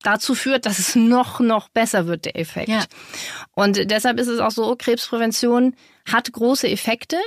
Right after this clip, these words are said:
Speaker 1: im Lebensstil, aber es muss, man muss sich nicht das ganze Leben geißeln. Und das andere, was ich auch schön finde, ist, es gibt so, so viele unterschiedliche, ähm, Punkte, wo ich ansetzen kann,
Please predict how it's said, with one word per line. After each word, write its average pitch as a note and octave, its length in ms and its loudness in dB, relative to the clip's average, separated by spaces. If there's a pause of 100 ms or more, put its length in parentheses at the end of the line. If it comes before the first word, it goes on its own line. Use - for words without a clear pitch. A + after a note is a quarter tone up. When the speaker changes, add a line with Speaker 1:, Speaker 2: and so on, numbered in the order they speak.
(240)
Speaker 1:
im G#3+ 140 2
Lebensstil, C4+ 800 2 (720)
aber A3 320 2
es A#3+ 120 -2
muss, B3+ 360 2
man A3 160 4
muss B3 160 2
sich C4 160 0
nicht B3 180 0
das A3+ 160 -4
ganze A#3 300 0
Leben A3+ 420 0 (260)
geißeln. F#3+ 680 2
Und G3 320 0
das G#3 180 0
andere, B3 420 0
was A#3+ 200 -2
ich G#3+ 180 -6
auch - 200 -2
schön B3 280 2
finde, A#3+ 240 2
ist, A#3 220 -4 (440)
es - 200 -2
gibt C4 280 0
so, B3+ 540 2
so B3+ 220 0
viele B3+ 420 2
unterschiedliche, F#3 1500 -2
ähm, F3+ 360 0 (500)
Punkte, D4+ 460 4
wo G3+ 80 0
ich - 160 -4
ansetzen G#3+ 500 0
kann, F#3+ 300 -2